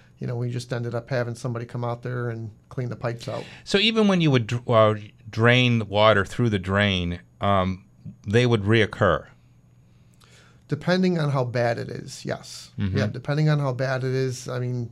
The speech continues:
Speaker 1: you know, at that point, you know, my, my, like you said, my house is, is very old, so, uh, the plumbing was new when we bought it, but, you know, years of use, y-,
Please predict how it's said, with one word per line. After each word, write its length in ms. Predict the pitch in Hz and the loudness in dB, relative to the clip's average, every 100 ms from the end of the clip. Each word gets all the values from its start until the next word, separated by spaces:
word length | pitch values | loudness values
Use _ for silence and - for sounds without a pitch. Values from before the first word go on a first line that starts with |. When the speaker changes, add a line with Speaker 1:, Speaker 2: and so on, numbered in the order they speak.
| - | -12
Speaker 1:
you 100 | 127 | -8
know, 180 | 123 123 139 | -8 -8 -10
at 140 | 135 | -4
that 200 | 135 165 | -2 -2
point, 380 | 147 135 135 139 | -4 -4 -4 -6
you 60 | |
know, 160 | 127 123 | -6 -6
my, 380 | 120 127 131 131 | -4 -4 -4 -6
my, 200 | 120 131 | -6 -6
like 180 | 127 - | -6 -8
you 80 | 127 | -10
said, 140 | 127 | -8
my 100 | 123 123 | -6 -6
house 280 | 120 120 | -6 -8
is, 200 | 120 107 - | -10 -14 -12
is 120 | 117 | -10
very 300 | 113 117 123 | -8 -6 -6
old, 340 | 123 120 120 | -4 -4 -6
so, 400 | 120 127 117 120 - - _ _ | -6 -4 -4 -6 -10 -20 _ _
uh, 220 | - 120 | -6 -4
the 100 | 120 | -4
plumbing 460 | 120 - 147 143 131 | -6 -2 -2 0 -2
was 240 | 131 123 | -4 -4
new 160 | 131 135 | -4 -4
when 100 | 127 | -4
we 80 | 120 | -4
bought 320 | 117 127 131 | -4 -2 0
it, 160 | 135 131 | -2 -6
but, 300 | 120 120 127 | -8 -8 -8
you 40 | |
know, 280 | 120 117 117 - | -6 -6 -8 -10
years 320 | 127 127 127 123 | -8 -4 -4 -6
of 180 | 120 | -8
use, 460 | 120 135 151 - - | -6 -4 -4 -6 -12
y-, 160 | 127 | -10